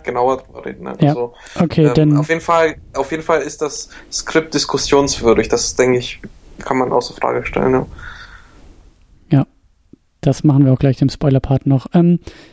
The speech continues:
Speaker 2: ein bisschen andeuten, vielleicht auch nur, aber, äh, weil du Christoph Waltz schon erwähnt hast, ähm, er ist gut besetzt, er macht Spaß als Bösewicht,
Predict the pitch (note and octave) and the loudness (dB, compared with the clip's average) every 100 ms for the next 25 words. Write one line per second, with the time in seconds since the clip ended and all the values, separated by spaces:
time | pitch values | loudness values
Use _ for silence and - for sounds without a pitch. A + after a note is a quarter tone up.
0 | _ - F3 A3+ A#3 G3+ A3+ A#3 A3+ A3+ | _ -6 -2 2 2 4 4 6 6 6
1 | A3+ A3 - G#3 F#3+ G3+ - G#3 G#3 E3 | 4 4 4 2 4 2 6 6 6 2
2 | E3 E3 E3 E3+ D#3+ D#3 D#3 D#3 - F3 | 2 4 2 0 0 2 0 0 -2 -2
3 | - E3+ - F3 E3 D#3 D#3+ F3+ - E3+ | 0 0 0 0 2 4 4 4 2 0
4 | - - - D#3 D3+ D#3 D3+ _ _ _ | 0 -10 0 2 4 4 2 _ _ _
5 | _ _ _ _ _ - - - _ _ | _ _ _ _ _ -20 -20 -20 _ _
6 | _ _ - - F#3+ F#3+ - A#3 - F#3+ | _ _ -6 0 0 0 2 2 4 4
7 | G3+ - - - - - - _ - - | 2 0 -10 -12 -18 -20 -20 _ -6 0
8 | F3 - - - - F#3 A3+ G3+ F#3+ - | 0 0 -4 -2 0 2 0 0 -2 2
9 | G3+ A3+ A#3+ B3+ D4 - | 4 6 6 4 0 -10